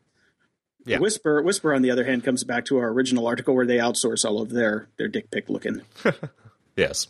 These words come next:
Speaker 1: So, uh, this is just a big, long article about how all these apps are complete and utter crap. And in the midst of all that, Facebook decides to launch an app that does the same thing.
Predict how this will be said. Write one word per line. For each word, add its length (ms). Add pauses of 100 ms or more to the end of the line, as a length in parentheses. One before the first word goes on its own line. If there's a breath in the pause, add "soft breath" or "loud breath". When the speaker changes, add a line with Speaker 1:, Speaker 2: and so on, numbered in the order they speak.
(100)
Speaker 1:
So, 380
uh, 260
this 160
is 80
just 220
a 80
big, 280
long 200
article 260
about 180
how 140
all 80
these 160
apps 240
are 40
complete 280
and 80
utter 140
crap. 380 (280 loud breath)
And 300
in 100
the 60
midst 260
of 80
all 140
that, 260
Facebook 960
decides 460
to 460
launch 340
an 60
app 240
that 100
does 160
the 60
same 240
thing. 260